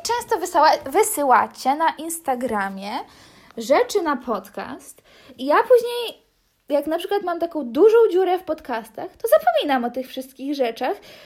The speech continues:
więc ostatnio zaczęłam r-, sobie robić, em, znaczy, zaczęłam sobie robić, stworzyłam w telefonie folder ze zdjęciami, który nazywa się Na Podcast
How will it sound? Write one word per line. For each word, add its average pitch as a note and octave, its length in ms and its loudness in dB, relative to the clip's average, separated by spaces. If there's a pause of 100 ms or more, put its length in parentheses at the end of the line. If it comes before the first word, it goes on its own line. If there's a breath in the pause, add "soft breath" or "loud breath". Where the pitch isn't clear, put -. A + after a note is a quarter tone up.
(120 loud breath)
więc D#4 200 -4
ostatnio G#4 460 0
zaczęłam G4 380 0
r-, E4 120 -6
sobie E4 320 -2
robić, D#4+ 680 0
em, C4+ 420 -6 (140)
znaczy, B3+ 280 -12 (120)
zaczęłam A3+ 480 -6
sobie A3 260 -4
robić, A#3 360 -8
stworzyłam D4+ 600 -2
w D4 60 -12
telefonie B3 680 -4 (240 loud breath)
folder A#3 600 0
ze A#3+ 140 -2
zdjęciami, A#3 600 -10
który A#3+ 280 -10
nazywa B3 440 -6
się G#3 200 -10 (280 loud breath)
Na B3 280 0
Podcast A#3+ 760 -8